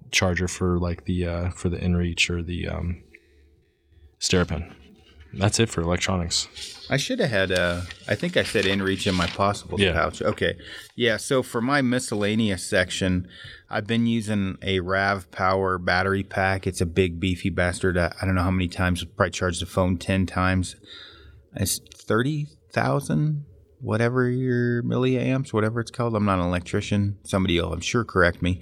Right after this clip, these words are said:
Speaker 1: I'm not a
Speaker 2: Um,
Speaker 1: doctor.
Speaker 2: and then, uh, the, I, I messaged Goal Zero earlier today, um, trying to ask him to get some info about the solar panel, um, on what would be applicable.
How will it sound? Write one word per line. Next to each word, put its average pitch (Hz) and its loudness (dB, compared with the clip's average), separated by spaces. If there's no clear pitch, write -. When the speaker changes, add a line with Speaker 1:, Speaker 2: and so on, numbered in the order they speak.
Speaker 1:
I'm 123 2
not 95 -2
a 104 2
Speaker 2:
Um, 98 0
Speaker 1:
doctor. 113 -4
Speaker 2:
and 107 0
then, 110 2
uh, 92 0
the, 110 0
I, 95 2
I 98 2
messaged 104 0
Goal 101 4
Zero 101 0
earlier 101 2
today, 98 0
um, 90 2
trying 95 2
to 82 2
ask 90 0
him 95 2
to 90 2
get 92 2
some 90 2
info 92 0
about 87 0
the 90 -4
solar 90 0
panel, 90 0
um, 87 -2
on 98 0
what 95 4
would 92 -2
be 92 2
applicable. 90 0